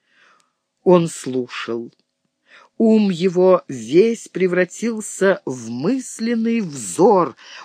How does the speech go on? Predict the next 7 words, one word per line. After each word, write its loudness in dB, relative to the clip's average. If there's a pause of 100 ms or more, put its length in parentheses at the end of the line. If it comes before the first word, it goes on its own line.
(100)
устремлённый 0 (260)
на 2
жену -2
за -4
сотни -2
миль 0
отсюда. -6